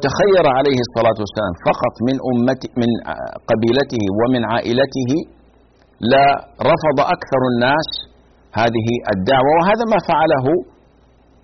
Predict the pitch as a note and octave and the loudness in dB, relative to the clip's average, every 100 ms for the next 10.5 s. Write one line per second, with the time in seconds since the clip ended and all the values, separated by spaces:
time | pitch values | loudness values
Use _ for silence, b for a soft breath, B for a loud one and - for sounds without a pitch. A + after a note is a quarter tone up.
0 | _ C#3 C#3 D#3 A2+ D3+ C3 F#2+ - _ | _ 0 2 0 2 2 2 -2 -6 _
1 | _ _ _ _ _ _ _ _ _ - | _ _ _ _ _ _ _ _ _ -2
2 | C3+ C#3 B2+ A2+ G#2+ G2 B2 G2+ - - | 0 2 2 0 -2 -4 -2 -2 -4 -16
3 | _ _ _ _ _ _ - C4+ B2+ E3+ | _ _ _ _ _ _ -4 0 2 2
4 | D#3 C3 C#3 C3 B2 D3 C3 G2 D2+ - | 2 0 0 2 0 2 2 0 -4 -14
5 | _ b b b b - D#3 G3 G#3 G3+ | _ b b b b -4 0 0 2 0
6 | F#3 - _ _ _ _ _ E3+ F#3 D#3+ | -2 -8 _ _ _ _ _ -2 0 -2
7 | D#3 D#3+ E3+ D3+ D3 C#3+ C#3 C3+ B2 - | 0 0 0 -2 -4 -2 -4 -4 -8 -16
8 | _ - B2+ B2 C3 - - _ _ _ | _ -6 -6 0 0 0 -10 _ _ _
9 | _ _ _ - C3+ C#3 C#3 D3+ C#3+ C3+ | _ _ _ -2 0 2 0 2 0 0
10 | C#3 B2 B2+ C#3+ C#3 | -2 -2 0 0 2